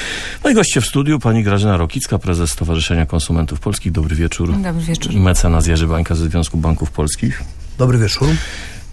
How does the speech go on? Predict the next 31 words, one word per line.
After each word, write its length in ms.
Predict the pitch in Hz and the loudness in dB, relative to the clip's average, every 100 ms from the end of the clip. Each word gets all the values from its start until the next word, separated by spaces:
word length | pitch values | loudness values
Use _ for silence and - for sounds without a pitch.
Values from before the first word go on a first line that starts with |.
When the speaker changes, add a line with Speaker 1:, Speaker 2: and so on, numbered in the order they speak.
| - - - - - - | -14 -14 -16 -18 -12 -2
Speaker 1:
Nie 180 | 185 | 2
obrazi 320 | 147 104 90 85 | 4 4 2 0
się 120 | 87 | -2
pani, 200 | - 87 | 0 0
jak 140 | 85 | 0
zacznę 300 | 82 85 - | 0 -2 -2
od 80 | 85 | -2
pana 220 | - 87 | -2 -2
mecenasa. 540 | 87 85 - 85 - 92 | 0 0 0 0 2 2
Panie 200 | 104 113 | 2 4
mecenasie, 680 | 117 113 110 107 - 90 87 92 - | 2 2 2 2 2 2 0 -2 -10
czy 160 | - 101 | -4 -4
to 140 | - 175 | 0 0
jest 140 | 208 | 0
taka 220 | - 113 | 0 -2
tykająca 580 | 107 104 98 101 101 95 | -2 -2 2 2 2 0
bomba, 500 | 87 82 80 82 101 120 - | 0 2 2 2 2 0 -2
to, 120 | 92 | -4
o 40 | |
czym 180 | 85 98 | -4 -4
słyszeliśmy 500 | - 90 90 80 85 | -4 -2 -2 0 0
przed 220 | 82 90 | 0 -4
chwilą? 260 | - 95 92 | -2 0 0
Bo 80 | 87 | 0
ja 80 | 104 | 0
wyczytałem 440 | 135 113 - 107 | -2 -2 0 0
takie 200 | 101 - | 0 0
zdanie, 220 | 92 98 | 2 4
znalazłem 440 | 101 120 139 92 90 | 4 6 4 2 -4
sobie 240 | 87 - | -6 -8
taki, 280 | - - | -10 -8